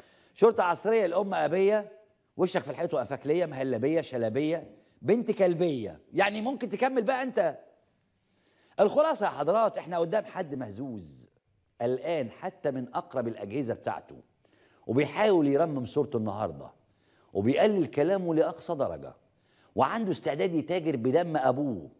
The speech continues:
مش بدم الشهداء، بدم الشهداء، بدم، بدم أي حد، ويرفع العصا الغليظة في وش الشعب.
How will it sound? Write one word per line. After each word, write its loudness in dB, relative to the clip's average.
مش -8
بدم 2
الشهداء، -2
بدم 0
الشهداء، -2
بدم، -2
بدم 2
أي -2
حد، -8
ويرفع 6
العصا -2
الغليظة 0
في -8
وش -8
الشعب. -12